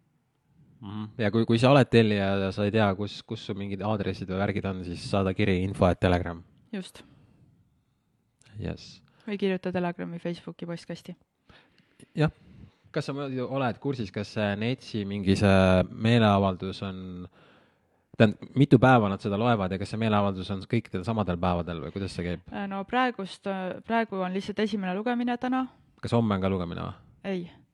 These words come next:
Speaker 2: täna on lihtsalt esimene lugemine.
Speaker 1: Ahah.
Speaker 2: Äh, ja noh, Eesti seadusloome on selline, on ju, et peab olema kolm lugemist ja kõikidel nendel peab siis, äh, olema jah.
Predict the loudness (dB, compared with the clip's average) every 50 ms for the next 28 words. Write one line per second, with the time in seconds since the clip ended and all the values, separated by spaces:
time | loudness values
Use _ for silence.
0 | _ _ -4 -2 -2 -2 -2 -2 -4 -6 -4 -4 -4 -6 -4 -8 -6 -6 -6 -6
1 | -6 -6 -8 -8 -10 -12 -10 -8 -8 -6 -4 -6 -6 -8 -12 -18 -20 _ _ _
2 | _ _ _ -12 -8 -6 -6 -4 -4 -4 -4 -4 -4 -2 -2 -2 -2 -2 -2 -2
3 | -2 -4 -4 -6 _ _ _ -12 -12 -12 -12 -12 _ _ _ _ _ _ _ _
4 | _ _ _ _ -8 -4 -4 -4 -4 -6 -4 0 0 0 0 -2 -4 -4 -4 -2
5 | -2 -2 -4 0 0 2 2 2 2 0 -2 -4 -6 -8 -6 -8 -6 -4 -2 -2
6 | -2 -4 -4 -4 -4 -4 -4 -4 -6 -6 -4 -2 -2 -2 -2 -4 -8 -8 -6 -4
7 | -2 -2 -4 -4 -4 -6 -6 -4 -4 -4 -4 -4 -4 -4 -4 -6 -6 _ -16 -14
8 | -14 -12 -12 -10 -10 -8 -8 -8 -8 -8 -8 -8 -8 -8 -6 -6 -6 -6 -6 -6
9 | -8